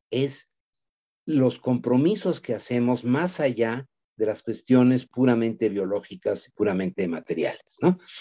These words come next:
Estamos convencidos de la maravilla de la vida,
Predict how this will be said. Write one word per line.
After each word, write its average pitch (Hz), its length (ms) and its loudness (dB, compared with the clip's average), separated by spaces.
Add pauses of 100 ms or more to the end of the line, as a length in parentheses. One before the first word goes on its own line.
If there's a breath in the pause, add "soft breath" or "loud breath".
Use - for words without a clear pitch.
(320 loud breath)
Estamos 123 500 6
convencidos 117 880 4
de 107 140 6
la 101 240 -2
maravilla 104 580 2
de 104 120 2
la 98 140 -2
vida, 143 440 2